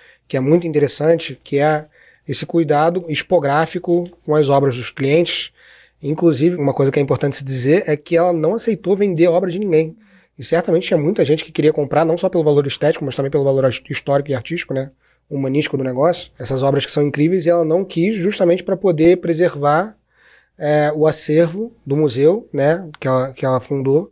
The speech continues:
enquanto um museu que possibilitasse também estudos psiquiátricos e não só os estudos artísticos. Então, acho que isso é fundamental de se colocar, que as pessoas saibam que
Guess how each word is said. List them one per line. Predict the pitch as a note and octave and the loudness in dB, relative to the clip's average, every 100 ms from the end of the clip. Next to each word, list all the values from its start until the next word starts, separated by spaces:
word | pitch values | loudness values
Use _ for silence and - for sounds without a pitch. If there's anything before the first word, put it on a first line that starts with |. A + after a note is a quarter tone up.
| - | -10
enquanto | C#3+ D#3+ E3 F3 | -4 0 0 0
um | F3 | -2
museu | D3+ D#3+ F3+ | 0 -2 -2
que | E3 | -2
possibilitasse | F3 E3 D#3+ D#3 D3+ E3+ - | 0 0 -2 -2 0 0 0
também | - F3+ D#3 F#3+ F3+ | -4 0 2 0 -2
estudos | - D#3+ E3 F#3+ G#3 - - _ _ _ - | -6 0 0 0 -4 -12 -16 _ _ _ -10
psiquiátricos | D#3 D#3+ D3 D3+ - E3 | -4 0 2 0 -2 -4
e | D#3 | -2
não | D#3 | -2
só | D#3 | -2
os | D3+ | -4
estudos | D3 D#3 C#3 | -4 -6 -4
artísticos. | D#3 - C3 - - - _ _ _ - | -4 -4 -8 -8 -12 -20 _ _ _ -14
Então, | D3+ | -8
acho | C#3 | -8
que | - | -2
isso | D#3 | 0
é | D3 | 0
fundamental | - E3 E3 E3+ D3+ | -2 -2 2 2 2
de | D#3+ | -2
se | - | 0
colocar, | D3+ C3+ D3+ E3+ | -2 0 0 0
que | D#3+ C3+ | 0 -4
as | |
pessoas | - - C#3+ | -8 -2 -2
saibam | - D3 E3 F3 _ _ _ _ _ _ | 2 0 0 -6 _ _ _ _ _ _
que | D3 D3 D3 D3 | -4 0 2 0